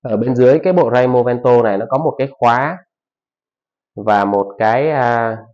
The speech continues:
một cái option, à, tiếp on này. Thì giờ mình sẽ tháo cái khóa này trước thôi. Cái khóa này mọi người chỉ bẻ ra thôi.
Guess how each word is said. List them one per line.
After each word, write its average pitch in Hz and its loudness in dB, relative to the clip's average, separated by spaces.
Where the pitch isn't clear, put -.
một 101 -6
cái 127 -2
option, 104 -2
à, 98 -2
tiếp 147 -4
on 117 -2
này. 92 -6
Thì 104 -2
giờ 113 0
mình 104 -2
sẽ 113 -6
tháo 113 0
cái 139 -6
khóa 117 -2
này 151 -6
trước 135 -6
thôi. 117 -16
Cái 139 -8
khóa 127 2
này 160 -2
mọi 110 -4
người 107 0
chỉ 101 -8
bẻ 98 -6
ra 110 -16
thôi. 110 -20